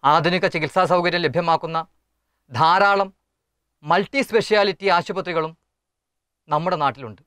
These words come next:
നമ്മുടെ രാജ്യത്ത് ചികിത്സക്കായി അലോപ്പതിയെ കൂടാതെ, ഇംഗ്ലീഷ് ചികിത്സാ രീതിയെ കൂടാതെ മറ്റേതെല്ലാം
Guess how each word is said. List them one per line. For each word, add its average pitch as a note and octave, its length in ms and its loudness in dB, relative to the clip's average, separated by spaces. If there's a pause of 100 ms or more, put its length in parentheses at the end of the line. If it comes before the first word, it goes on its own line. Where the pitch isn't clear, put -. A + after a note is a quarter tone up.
(400)
നമ്മുടെ B3+ 320 4
രാജ്യത്ത് A#3 340 2 (920)
ചികിത്സക്കായി A3+ 640 2 (760)
അലോപ്പതിയെ A#3+ 680 4
കൂടാതെ, D3+ 360 2 (960)
ഇംഗ്ലീഷ് A#3 400 2
ചികിത്സാ A#3+ 360 2
രീതിയെ G#3 280 2
കൂടാതെ D#3 340 2 (1000)
മറ്റേതെല്ലാം A#3+ 600 2